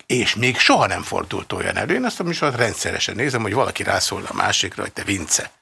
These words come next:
Azért mondom Vince, mert Vince azt hiszem egyáltalán nincsen. Nem ragadtatott el téged túlságosan a hév? Ö, lásd Lázár Navracsics. Tehát, hogy az ember, a szó veszélyes fegyver.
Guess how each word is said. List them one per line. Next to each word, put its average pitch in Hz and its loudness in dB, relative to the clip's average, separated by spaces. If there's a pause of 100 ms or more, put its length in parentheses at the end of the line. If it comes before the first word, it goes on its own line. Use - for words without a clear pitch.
(760)
Azért 98 0
mondom 92 -2
Vince, 123 0
mert 104 -2
Vince 104 0
azt - 2
hiszem 98 -4
egyáltalán - -4
nincsen. 107 0 (300)
Nem - 2
ragadtatott 196 0
el - 0
téged 101 -2
túlságosan - -2
a 101 -4
hév? - -8 (920)
Ö, 104 4 (160)
lásd 131 2
Lázár 95 2 (100)
Navracsics. - -6
Tehát, - 2
hogy 139 2
az 151 4
ember, 180 4
a - 0
szó 226 2
veszélyes 135 4
fegyver. 92 -6